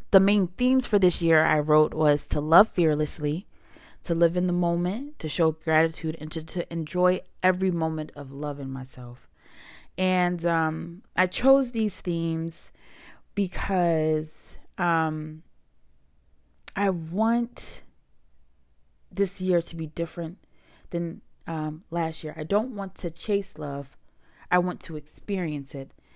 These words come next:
And if I can't experience it from anybody else, I know that I can experience it from God. <laughs> I know I can experience it from myself. And I know that I can experience it from the loved ones, um, that have always been in my corner. So, um, it's rooted in appreciating life a little bit more.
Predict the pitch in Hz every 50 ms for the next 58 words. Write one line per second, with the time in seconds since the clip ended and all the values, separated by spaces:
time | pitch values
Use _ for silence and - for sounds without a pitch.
0 | - - - - - 180 190 185 185 180 180 - 208 190 175 - - - - -
1 | 262 269 269 269 254 254 233 - 220 190 - - 175 175 175 170 175 160 165 165
2 | 160 - 156 165 190 190 175 165 160 - 151 151 165 170 170 165 160 160 156 -
3 | 151 147 135 - - - 160 160 156 156 147 - 147 131 - - 139 139 135 190
4 | 214 214 214 214 214 214 - 226 - - - 226 208 - - - - - - 156
5 | 170 175 165 165 165 165 156 151 - - 190 185 180 170 160 165 156 - - 156
6 | 151 151 143 147 - - - 214 202 175 165 160 - - - - - - - 165
7 | 160 165 170 165 170 160 156 - 156 147 139 - - - 165 151 151 151 - 151
8 | 143 - 165 151 151 147 147 147 151 156 151 156 147 143 143 143 143 - - -
9 | - - - - - - 160 156 151 151 - 151 156 139 - - 165 160 156 151
10 | 151 143 - - - 135 131 131 135 139 139 131 - 143 139 131 123 123 120 -
11 | - 175 160 156 151 151 - - - - - - - - - - - - 180 175
12 | 170 170 165 160 160 - - 180 - - 175 185 220 247 240 254 247 240 - 208
13 | 202 185 180 - - - - - - 240 240 226 - 214 202 202 185 170 160 156
14 | 151 151 151 156 - - 156 160 160 156 151 156 156 - - 156 151 147 147 147
15 | 147 147